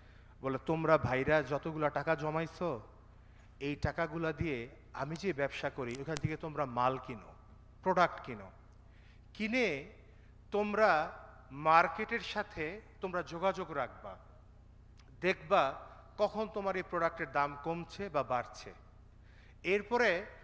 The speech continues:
তোমরা যখন ডিসিশন দিবা, আমি মালটা বিক্রি করে দিব। এরপরে লস হলে লস,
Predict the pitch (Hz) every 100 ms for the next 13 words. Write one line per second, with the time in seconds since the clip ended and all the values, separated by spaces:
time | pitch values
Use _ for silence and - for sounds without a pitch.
0 | - 233 233 247 233 220 233 208 190 226
1 | 247 226 240 247 196 185 165 156 139 135
2 | 139 127 113 101 104 92 - - - 220
3 | 247 220 226 226 247 240 226 240